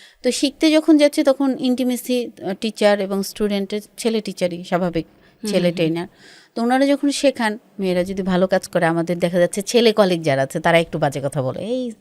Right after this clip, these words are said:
Speaker 1: আহ, নিশ্চয়ই তাদের মেয়ে সুন্দর তাই মেয়ে বলে স্যার শেখাচ্ছে।"
Speaker 2: হুম হুম।
Speaker 1: কিন্তু আমরা যে একটা অনেক বেশি ডেডিকেশন না দিলে পাই নাই, এটা
Speaker 2: হুম,
Speaker 1: কিন্তু না।
Speaker 2: হুম, হুম, হুম।
Speaker 1: Even, আহ, শিখতে গেলে এরকম তো আছে, এগুলো নিয়ে দেখা যাচ্ছে ফ্যামিলিতে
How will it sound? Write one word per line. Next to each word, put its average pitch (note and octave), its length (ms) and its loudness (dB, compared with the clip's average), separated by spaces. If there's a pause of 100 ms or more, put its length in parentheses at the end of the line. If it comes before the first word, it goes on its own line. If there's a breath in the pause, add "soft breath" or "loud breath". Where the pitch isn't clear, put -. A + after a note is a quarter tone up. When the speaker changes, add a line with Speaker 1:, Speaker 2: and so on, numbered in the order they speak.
(420 soft breath)
Speaker 1:
আহ, D#3 260 0
নিশ্চয়ই F3+ 320 4
তাদের D#3+ 360 4
মেয়ে E3+ 260 4
সুন্দর E3 320 0 (100)
তাই C#3+ 240 -2
মেয়ে D3+ 200 0
বলে D3+ 240 -2
স্যার D3 160 -2
শেখাচ্ছে।" C3+ 520 -6
Speaker 2:
হুম F#3 340 -12
হুম। F#3 80 -8
Speaker 1:
কিন্তু E3+ 180 -2
আমরা D#3 280 2
যে E3+ 120 -2
একটা F#3+ 360 2 (140)
অনেক F3+ 500 0
বেশি G#3 640 0
ডেডিকেশন E3+ 600 -2
না D3+ 200 -4
দিলে E3 240 -4 (100)
পাই D3 200 2
নাই, C3+ 200 -2 (600 soft breath)
এটা F#3+ 180 0
Speaker 2:
হুম, G3+ 80 -4
Speaker 1:
কিন্তু D3+ 260 -4
না। - 100 -12
Speaker 2:
হুম, F3 120 -10
হুম, D#3+ 180 -14
হুম। F3 200 -18 (300 loud breath)
Speaker 1:
Even, B3+ 380 2 (200)
আহ, E3 420 2
শিখতে C4+ 320 -2
গেলে C#4 180 6
এরকম C4 260 4
তো A3+ 80 6
আছে, G3+ 340 4
এগুলো F#3 200 0
নিয়ে F#3+ 160 2
দেখা F3+ 200 4
যাচ্ছে F3 260 2
ফ্যামিলিতে E3 520 2